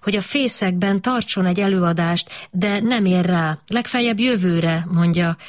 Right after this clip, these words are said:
mert határidős munkák kötelezik. Keszthelyen anyósom és apósom sírjához megyünk.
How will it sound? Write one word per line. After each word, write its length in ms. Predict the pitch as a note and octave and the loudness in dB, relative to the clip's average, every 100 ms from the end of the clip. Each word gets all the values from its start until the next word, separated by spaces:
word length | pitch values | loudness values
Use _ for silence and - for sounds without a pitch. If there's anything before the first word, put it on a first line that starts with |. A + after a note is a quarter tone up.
| - | -8
mert 200 | - G#3+ | -4 -4
határidős 680 | - A3+ F#3 D#3+ E3 E3 D#3 | -2 -2 0 0 0 0 0
munkák 360 | F#3 E3 E3 D#3+ | 0 0 -2 -2
kötelezik. 760 | F3 - D#3+ D#3 - - - _ _ _ _ _ | -4 -2 -2 -2 -4 -8 -12 _ _ _ _ _
Keszthelyen 640 | - B3+ - G#3+ G#3+ G3+ G3 | -4 -4 -2 -2 0 2 2
anyósom 600 | G3 G#3 A#3 A3+ A3 G#3 | 2 2 2 0 0 2
és 180 | G3 G#3+ | 2 0
apósom 500 | F#3+ F3 D#3+ E3+ D#3+ | 0 0 0 0 0
sírjához 640 | - E3 D#3+ D#3+ D#3 D#3 | 0 0 0 0 -2 0
megyünk. 520 | D#3+ D#3 D#3+ D#3 - | 0 0 0 -2 -4